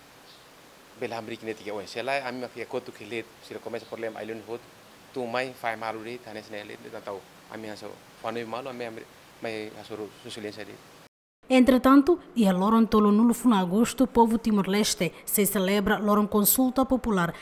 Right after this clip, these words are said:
Speaker 2: badala rono recém ida, ex-guerrilheiro falentil, Sira Russo ba Timor-Wan Sira, a Tohamutu, onde celebra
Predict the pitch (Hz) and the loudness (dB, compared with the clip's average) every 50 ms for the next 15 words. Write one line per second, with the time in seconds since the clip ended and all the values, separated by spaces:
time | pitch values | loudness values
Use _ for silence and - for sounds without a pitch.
0 | - - - 180 180 180 170 185 185 190 208 202 196 202 202 196 208 190 208 190 | -18 -14 -8 -4 -2 -2 0 0 2 2 2 2 4 4 2 2 2 2 2 2
1 | - - 220 202 180 196 180 175 160 175 269 - - - - - - - 202 208 | 2 4 2 2 0 -2 -4 -4 -2 -4 -4 -6 -8 -16 -18 -14 -6 -2 0 0
2 | 196 196 175 - 202 180 175 180 180 196 202 202 190 - 214 190 185 185 180 175 | 0 0 0 0 0 0 0 0 0 0 0 -2 -2 0 0 0 0 0 -2 -2
3 | - 214 214 208 214 - - - 220 208 196 170 233 254 - - 277 233 247 240 | -2 -2 0 0 2 2 2 4 4 2 2 2 2 2 2 2 2 2 0 -2
4 | - 247 226 226 214 220 226 220 214 - - 202 180 175 160 - - - - - | 0 0 2 2 4 4 4 4 4 2 2 2 2 0 -2 -4 -6 -14 -10 -6
5 | 190 180 - 208 170 143 170 170 175 202 214 - 220 196 - - - - - - | -6 -4 -2 -2 -2 -2 -2 -2 -2 -2 -2 -2 -4 -6 -8 -10 -18 -6 2 2
6 | 277 233 269 - - 302 262 214 196 175 175 175 151 | 4 4 6 4 4 4 4 2 2 0 -2 -2 -4